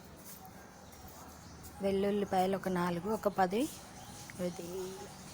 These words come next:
మిరియాలు. నేను పచ్చిమిర్చి వేయను, మిరియాలే ఇస్తాను.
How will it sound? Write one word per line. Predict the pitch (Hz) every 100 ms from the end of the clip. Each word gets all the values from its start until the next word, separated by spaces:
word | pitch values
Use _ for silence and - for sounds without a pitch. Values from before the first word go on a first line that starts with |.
| 196
మిరియాలు. | 190 202 202 185 220 - - - - 190
నేను | 185 190 190 185 196
పచ్చిమిర్చి | 190 214 214 208 -
వేయను, | 202 190 185 190 254
మిరియాలే | 208 185 190 190 196 175
ఇస్తాను. | - - 160 180